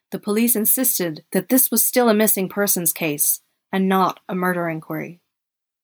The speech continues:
More than three hundred calls had been received with information about the missing girl,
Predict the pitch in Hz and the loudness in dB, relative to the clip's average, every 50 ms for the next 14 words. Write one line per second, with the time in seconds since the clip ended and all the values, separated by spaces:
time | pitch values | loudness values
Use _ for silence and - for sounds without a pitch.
0 | _ _ _ - 208 220 233 226 226 214 - - - 240 247 233 233 220 214 208 | _ _ _ 0 2 2 4 4 2 2 2 2 2 2 4 4 4 2 2 0
1 | 196 - - 196 185 185 190 190 - 202 180 156 180 175 170 170 - - - 175 | -4 -2 0 2 4 4 4 2 2 -2 -2 -2 -2 -2 0 -2 -2 0 0 -2
2 | 165 165 156 - - 165 - 180 - - 175 175 175 175 - - 190 165 - 165 | -2 -4 -4 -6 -4 -4 -2 -4 -2 -2 0 0 2 2 0 0 0 0 0 0
3 | 165 - 170 170 165 - - 170 170 160 - 170 170 165 165 160 165 - | 0 0 -4 -2 -2 -2 -2 -2 -4 -4 -2 0 2 2 2 0 -2 -8